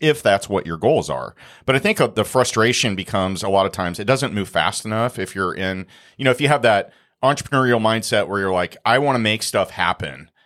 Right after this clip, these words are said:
And you're like, "Okay, this is a year. Can't wait for my annual re-, review. And maybe I'll get a seven percent increase in my pay this year." It's like,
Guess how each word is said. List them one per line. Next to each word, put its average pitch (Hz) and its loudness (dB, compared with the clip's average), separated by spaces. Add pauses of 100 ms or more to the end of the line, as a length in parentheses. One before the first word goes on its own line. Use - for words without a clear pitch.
(200)
And 104 2
you're 104 4
like, 95 2
"Okay, 160 0
this 107 -2
is 110 -6
a 135 -2
year. 139 0
Can't 110 0
wait 120 0
for - -8
my 123 0
annual 113 0
re-, 104 -6
review. 113 2
And 101 2
maybe 117 0
I'll 113 4
get 123 0
a 123 2
seven 131 -2
percent 107 -4
increase 90 -6
in 87 -8
my 87 -2
pay 85 -4
this 80 -6
year." 76 -6
It's 76 -8
like, 85 -4